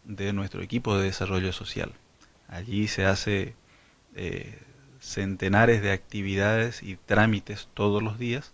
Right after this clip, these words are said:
y que si no se hacen, terminan en desmedro, eh, y afectando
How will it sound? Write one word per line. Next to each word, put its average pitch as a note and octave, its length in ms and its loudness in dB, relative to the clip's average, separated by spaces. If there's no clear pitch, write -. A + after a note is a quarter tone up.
y G#2 100 -12
que - 180 -12
si F#2 180 -6
no G2+ 180 2
se G#2 200 2
hacen, C#3 440 4
terminan G#2+ 720 2
en G2 220 -2
desmedro, G#2 720 2
eh, F#2 540 -10
y G2+ 160 0
afectando G2+ 720 0